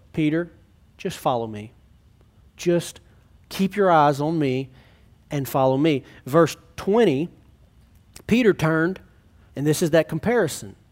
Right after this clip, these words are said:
Peter turned and saw the disciple whom Jesus loved, that was John, following them, the one who also had leaned against,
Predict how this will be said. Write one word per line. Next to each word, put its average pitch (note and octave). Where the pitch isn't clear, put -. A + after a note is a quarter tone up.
Peter A3
turned F3+
and D#3+
saw F3+
the E3+
disciple E3+
whom E3
Jesus D#3+
loved, D3+
that C#3+
was D#3
John, C#3
following D#3+
them, C3+
the D3+
one F3+
who F#3
also F3+
had D#3+
leaned E3
against, D#3+